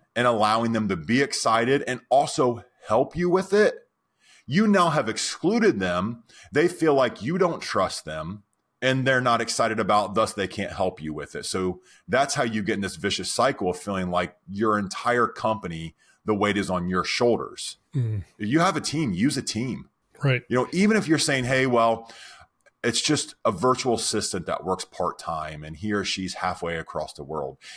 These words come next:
Speaker 1: It does not matter. That is a human being who can be excited about serving people,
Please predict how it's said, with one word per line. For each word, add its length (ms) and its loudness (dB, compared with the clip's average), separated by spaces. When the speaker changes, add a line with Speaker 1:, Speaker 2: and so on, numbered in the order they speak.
Speaker 1:
It 200 -4
does 300 -2
not 300 0
matter. 500 -2
That 160 0
is 100 0
a 60 0
human 520 0
being 300 0
who 120 -2
can 180 -4
be 160 2
excited 500 0
about 400 0
serving 520 0
people, 640 0